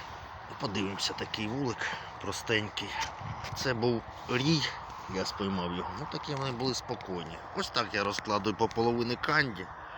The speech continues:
Щас їх закрию, бо почнуть летати, кусати. Хоча зараз не, ну, бачите, вони активні є. Такі бджоли.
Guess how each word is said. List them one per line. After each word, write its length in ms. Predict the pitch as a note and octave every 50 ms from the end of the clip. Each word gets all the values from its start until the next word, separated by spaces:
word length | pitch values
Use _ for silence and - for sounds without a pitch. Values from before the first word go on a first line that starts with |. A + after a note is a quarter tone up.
| - - - - - - - - - - - - - - - -
Щас 200 | - A2+ G2+ -
їх 120 | A2+ G#2
закрию, 540 | G#2 G#2+ A#2 - - - B2 C#3 C3+ B2 A2+
бо 140 | F#2+ F#2+ G2
почнуть 400 | G2 G2+ F#2+ - - G#2+ G2+ G2+
летати, 380 | G2+ G2+ - - A2+ G#2+ - - -
кусати. 480 | A2+ A2 - - C#3+ C#3+ C#3 - - - - - - - - - - - - - - - - - - - - - - - - - - - - - - - - - - - - - -
Хоча 280 | G2 F#2+ - - G#2
зараз 320 | F#2 G#2 G2+ G2 G#2 G2 G2+
не, 120 | A2+ A#2 A#2
ну, 60 | D#3
бачите, 320 | F#3+ A3+ D#3+ D3 - - C3+
вони 200 | A#2+ A2+ A#2 A#2+
активні 500 | C#3 - - - D#3+ D#3 D3+ C#3 C3 A#2+
є. 360 | A2 A2 G#2 G2+ - - - - - - - - - - - - - - - - - - - - - - - - - - - - - - - - - - - - - - - - - - - - - - - - - - - - - - -
Такі 260 | - A#2+ - - A#2 G#2+
бджоли. 560 | G#2 - G2+ A2 C3+ C#3 C3+ B2+ A#2+ A2+